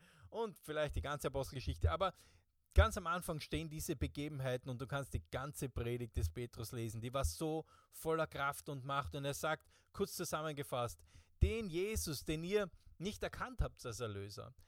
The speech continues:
den habt ihr ausgeliefert und kreuzigen lassen. Aber dieser ist eigentlich der Retter, der gekommen ist, um dich und mich zu erlösen.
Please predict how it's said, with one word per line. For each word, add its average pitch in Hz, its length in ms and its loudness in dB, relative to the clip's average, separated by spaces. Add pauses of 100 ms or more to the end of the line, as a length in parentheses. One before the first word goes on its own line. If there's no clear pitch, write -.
(120)
den 156 120 0
habt 185 220 0
ihr 175 200 4 (640)
ausgeliefert 151 960 -2
und 165 200 -12
kreuzigen 185 500 -2
lassen. 113 480 -10 (240)
Aber 165 200 2
dieser 247 420 -2
ist 165 140 -4
eigentlich 202 300 -6
der 160 160 4
Retter, 185 340 -4
der 151 140 -2
gekommen 185 400 -4
ist, 175 140 -6
um 170 220 -6
dich 240 340 -6
und 170 140 -6
mich 220 280 -8
zu 196 120 -2
erlösen. 160 540 -4